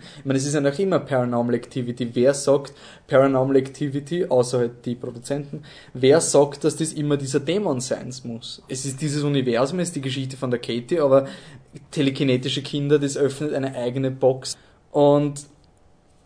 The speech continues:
da irgendwelche telekinetische Scheiße machen können. Ich mein,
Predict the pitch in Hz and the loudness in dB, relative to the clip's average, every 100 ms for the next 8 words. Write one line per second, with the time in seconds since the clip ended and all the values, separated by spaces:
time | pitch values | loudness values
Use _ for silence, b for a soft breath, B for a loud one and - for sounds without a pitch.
0 | _ _ _ _ _ - 147 185 175 185 | _ _ _ _ _ 2 6 6 4 0
1 | 185 180 180 185 - 147 143 170 165 170 | 0 -4 -6 -6 -2 -2 -2 -4 -4 -6
2 | - - 226 240 - 151 127 127 131 - | -8 -4 -4 -4 -2 -2 -2 -6 -14 -10
3 | 117 117 - B B 156 | -8 -10 -12 B B 0